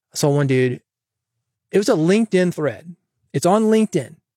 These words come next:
where all the business people are. And it's something like ten tips to be more excellent.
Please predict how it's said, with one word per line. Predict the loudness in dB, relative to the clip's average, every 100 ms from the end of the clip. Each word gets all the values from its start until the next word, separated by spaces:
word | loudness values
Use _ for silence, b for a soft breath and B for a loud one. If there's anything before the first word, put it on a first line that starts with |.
| _ _ _ _ _ _ _
where | -2
all | 0 2
the | 2
business | 0 0 -6
people | -10 -12 -14
are. | -14 -18 _ _ _ _ _ _ _ _ _ _ _ _ _ _ _ _ _ _ _ -6
And |
it's | -2
something | -2 -2
like | -6
ten | -2 0 0
tips | 0 -2 -2
to | -4
be | -2
more | 0 0
excellent. | -2 -8 -16 -20